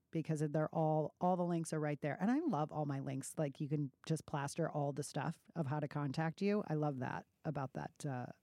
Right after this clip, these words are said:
Speaker 1: about
Speaker 2: can
Speaker 1: that
Speaker 2: have
Speaker 1: site.
Speaker 2: all of my links there.
Speaker 1: Yeah, I love it. It's like somebody really thought about the marketing <laughs> there.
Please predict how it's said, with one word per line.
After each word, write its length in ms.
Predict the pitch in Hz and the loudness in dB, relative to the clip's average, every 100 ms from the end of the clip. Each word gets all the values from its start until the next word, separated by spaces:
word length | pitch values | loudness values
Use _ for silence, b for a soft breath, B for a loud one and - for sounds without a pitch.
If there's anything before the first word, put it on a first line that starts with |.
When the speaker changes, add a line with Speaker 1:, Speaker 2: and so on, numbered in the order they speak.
| - | -2
Speaker 1:
about 160 | 151 | -2
Speaker 2:
can 80 | 135 | 0
Speaker 1:
that 80 | 127 | 0
Speaker 2:
have 100 | 123 | 0
Speaker 1:
site. 80 | - | 2
Speaker 2:
all 220 | 117 120 135 | 2 4 4
of 100 | 160 | 6
my 140 | 160 | 6
links 340 | 180 392 - | 8 6 2
there. 160 | - 185 - | -6 -8 -4
Speaker 1:
Yeah, 460 | 156 151 233 285 - - - | 0 2 4 2 -2 -6 -2
I 40 | |
love 200 | 196 220 | 0 0
it. 260 | 262 - - - 202 | 0 -2 -6 -8 -4
It's 160 | 220 | 0
like 180 | 254 247 | 0 0
somebody 360 | - 214 208 220 | 2 4 4 2
really 360 | 180 175 175 | 2 2 2
thought 360 | 180 - 160 151 | 0 2 2 2
about 240 | 156 160 151 | 0 -2 0
the 80 | 147 | 0
marketing 600 | 143 151 - - 254 214 | 0 -2 -4 -2 0 0
<laughs> 40 | |
there. 120 | 269 | 2